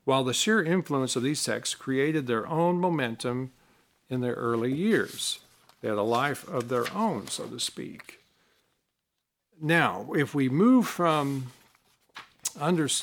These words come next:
uh, well, if we include, not move from, the Bible is unified literature, here's a couple of illustrations.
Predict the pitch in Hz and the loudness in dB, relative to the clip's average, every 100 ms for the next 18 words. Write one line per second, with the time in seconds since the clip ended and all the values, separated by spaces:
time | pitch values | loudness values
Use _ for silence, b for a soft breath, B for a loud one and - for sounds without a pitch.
0 | - - 147 113 - 50 53 - 139 107 | -8 -10 -6 -6 -8 -16 -20 -6 0 0
1 | 113 123 - 131 110 107 151 127 90 104 | -2 -6 -2 0 0 -2 0 2 2 -2
2 | 101 107 107 - 151 104 92 101 120 139 | -4 -4 -6 -4 -4 -4 -6 -4 0 0
3 | 143 139 147 123 107 135 147 123 131 107 | 0 0 -2 -4 -2 0 0 -2 -2 -2
4 | 104 107 147 175 101 - - 104 117 b | -2 -2 -2 0 -2 -6 -8 -10 -12 b
5 | b b b b b b b b _ - | b b b b b b b b _ -2
6 | 214 247 196 - 175 156 127 127 101 - | 2 4 4 2 2 2 4 2 0 -4
7 | - 85 - - - | -6 -10 -16 -18 -20